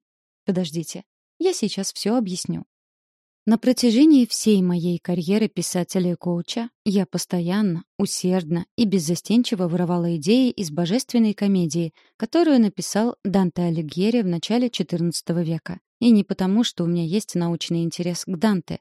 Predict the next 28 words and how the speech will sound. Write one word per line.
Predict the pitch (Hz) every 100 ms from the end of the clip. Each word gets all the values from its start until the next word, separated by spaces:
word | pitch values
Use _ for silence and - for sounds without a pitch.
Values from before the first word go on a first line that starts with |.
| _ _ -
Я | 269 320
не | 240
знаю | 196 262 247
итальянского, | 180 160 180 208 - 175 180 -
никогда | 190 - 160 185
не | 220 185
занималась | 170 170 185 180
творчеством | - 170 170 170 - 170 165
Данте | 160 202 - 196 _ _
и | 196
плохо | - 185 170 185
знаю | 165 180 226 185
историю | - 196 208 165
средних | - 170 165 -
веков. | 214 - 175 - _ _ _
В | - 214
молодости | 269 277 269 -
я | 233 214
прочитала | 175 - 170 196 226 214 _ _
божественную | 190 190 185 - 175 170 160
комедию | 170 190 214 175
только | - 208 190 - 156
потому, | 165 160 190 220
что | - 160
тогда | 160 156 226
читала | - - 220 240
всё | - -
подряд, | - 190 202 175